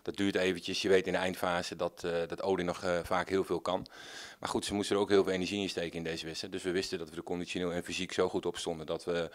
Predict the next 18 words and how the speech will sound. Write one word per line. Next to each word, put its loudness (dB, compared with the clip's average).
ook -6
in -4
het -2
laatste 2
half 0
uur 2
nog -2
het -8
verschil -2
konden -8
maken. -6
En, -8
eh, -12
dat -8
bleek 4
achteraf -6
ook -6
wel. -2